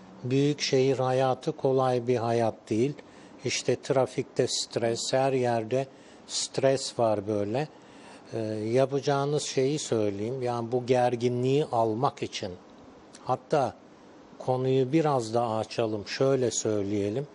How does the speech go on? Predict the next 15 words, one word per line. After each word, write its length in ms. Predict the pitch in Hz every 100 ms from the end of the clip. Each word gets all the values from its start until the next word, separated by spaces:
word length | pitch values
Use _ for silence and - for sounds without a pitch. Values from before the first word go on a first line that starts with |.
| - - - - -
Bakın, 360 | 131 - 110 95 - - - -
bir 320 | 120 113 165 160
hastalığın 960 | - 131 - - 120 110 107 117 147 - - - - - - 120
metabolizma 1000 | 120 123 - 123 135 143 147 123 131
nedeni 480 | 127 117 113 117 117
vardır. 640 | 107 101 87 87 - - - - - - - -
Yani 420 | 113 107 104 92 - - - -
bir 240 | 120 131
organa 680 | 131 127 123 113 123 123 120
bağlıdır, 760 | 110 110 101 95 90 104 - - - - - - -
metabolizmaya 1200 | 113 113 117 123 110 117 120 104 110 107 104 92
bağlıdır. 520 | 101 95 92 87 92 - - - - -
Örneğin 540 | 131 131 120 110 123
şeker 460 | 135 - 117 - 113
hastalığı. 600 | 104 - - 101 92